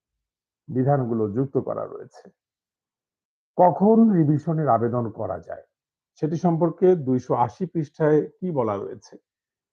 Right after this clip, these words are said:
দেখুন, আহ, নিম্ন আদালত বা সাবঅর্ডিনেট কোর্টে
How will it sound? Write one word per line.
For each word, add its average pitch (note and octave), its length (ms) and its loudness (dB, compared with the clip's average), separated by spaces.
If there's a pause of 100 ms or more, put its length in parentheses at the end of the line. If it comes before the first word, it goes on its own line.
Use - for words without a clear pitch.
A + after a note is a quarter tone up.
(220)
দেখুন, D3 540 0 (140)
আহ, A#2 520 -2 (600)
নিম্ন E3 280 2
আদালত E3+ 440 4
বা C#3 160 -2
সাবঅর্ডিনেট C3+ 600 0 (120)
কোর্টে B2+ 500 -2